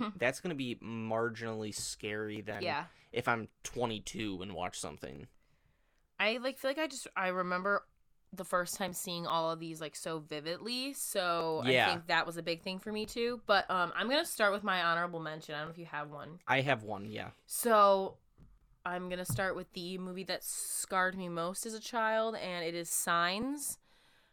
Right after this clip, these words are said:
Speaker 1: Um, I will never forget the, the, like, the hand under the door and the
Speaker 2: Yeah.
Speaker 1: <laughs> and, like, ah, I don't know. That movie, my,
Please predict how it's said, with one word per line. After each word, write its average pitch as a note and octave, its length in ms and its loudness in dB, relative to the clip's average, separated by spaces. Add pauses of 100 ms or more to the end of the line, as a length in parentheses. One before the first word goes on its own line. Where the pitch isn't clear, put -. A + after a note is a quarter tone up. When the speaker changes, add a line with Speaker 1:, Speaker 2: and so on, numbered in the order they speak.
(240)
Speaker 1:
Um, E3+ 600 4 (360)
I E3+ 140 6
will F3+ 140 0
never F3 240 0
forget E3+ 520 -2 (140)
the, D#3+ 360 -6 (840)
the, F3 120 -4 (240)
like, F3 260 -4
the F3+ 80 -8
hand F#3 380 -4
under F#3+ 120 -2
the F3+ 160 -4
door E3+ 380 4
and D3 140 6
the C3+ 60 6
Speaker 2:
Yeah. A#2+ 320 8 (380)
Speaker 1:
<laughs> - 380 -14
and, A3 280 6
like, G3+ 280 4 (160)
ah, A3 440 8
I A3+ 100 4
don't G#3+ 200 0
know. F#3 240 8
That A3 240 8
movie, A#3+ 680 0
my, G#3 200 -2